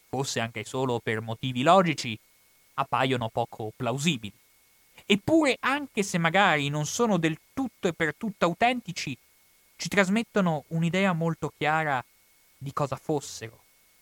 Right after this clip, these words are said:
le guerre civili, di quali sentimenti si diffondessero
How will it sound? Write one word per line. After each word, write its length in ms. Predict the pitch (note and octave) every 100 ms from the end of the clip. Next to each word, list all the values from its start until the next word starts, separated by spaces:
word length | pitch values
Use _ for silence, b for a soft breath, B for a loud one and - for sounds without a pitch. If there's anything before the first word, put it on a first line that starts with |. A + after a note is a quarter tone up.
| -
le 140 | B2
guerre 320 | B2+ A#2+ A#2
civili, 360 | - - A2+ A2+ _ _ _ _ -
di 160 | C3
quali 400 | - F#3 G3+ F3+
sentimenti 1040 | E3+ - G#3 F#3+ E3+ F#3 G#3+ D3+ C3 - G#2+
si 200 | - C3
diffondessero 960 | B2+ - C3 B2+ B2+ A#2+ - C3 A2